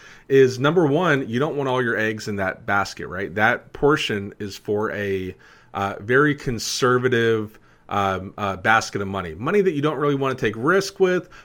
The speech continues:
but you still want it to keep up with inflation. The other thing is most of them will give you anywhere from seven to ten percent out a year. So if you put in two hundred thousand dollars, you can take out twenty thousand dollars a year and keep all your interest, keep all your principal,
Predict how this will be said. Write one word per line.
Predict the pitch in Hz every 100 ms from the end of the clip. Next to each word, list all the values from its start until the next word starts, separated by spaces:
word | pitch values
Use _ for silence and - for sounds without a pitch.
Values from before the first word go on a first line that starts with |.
| _
but | 202 202
you | 180
still | - - 165
want | 156 -
it | -
to |
keep | - 120 110
up | 95
with | 98
inflation. | 95 90 120 117 80 67 -
The | 120 139
other | 220 214
thing | 151 131
is | 120 113 107 -
most | 113 113 147 220 - 170
of | 120
them | 107 101 98 - - - _
will | - 120
give | 120 139
you | 147
anywhere | 131 147 143 143
from | 120 104
seven | - 147 143 160
to | 123
ten | - 135 131
percent | 120 - 110
out | 98 95
a |
year. | 98 135 73 - - -
So | - 127
if | 117
you | 135 175
put | 190
in | 180 143
two | - 156
hundred | 143 135 117
thousand | 120 110 104
dollars, | 107 175 127 95 -
you | 107 143
can | 147
take | 123 117 110
out | 175 147 104 - - _ -
twenty | - 156 160
thousand | 160 139 123
dollars | 123 117 110 98
a |
year | 101 185 127
and | - 104
keep | - 147 -
all | 107 127
your | 156 135
interest, | 117 - 113 -
keep | 107 101
all | 107
your | 135
principal, | 131 123 113 - 98 -